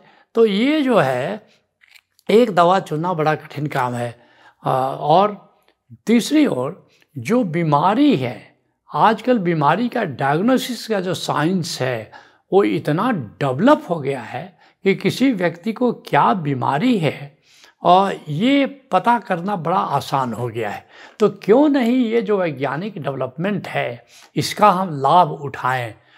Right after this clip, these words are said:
और बीमारी के अनुसार अगर हम दवा बना लेते हैं, तो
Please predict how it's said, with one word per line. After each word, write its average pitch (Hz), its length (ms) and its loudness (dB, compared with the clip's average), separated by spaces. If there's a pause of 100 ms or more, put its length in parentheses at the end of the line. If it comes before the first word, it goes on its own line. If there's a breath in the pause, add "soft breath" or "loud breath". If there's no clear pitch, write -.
(140)
और 208 300 6
बीमारी 151 640 2
के 247 120 -4
अनुसार 170 560 -2
अगर 170 220 -6
हम 175 160 -4 (480 soft breath)
दवा 165 260 6
बना 143 320 2
लेते 147 320 0
हैं, 135 360 -12 (380 soft breath)
तो 233 320 2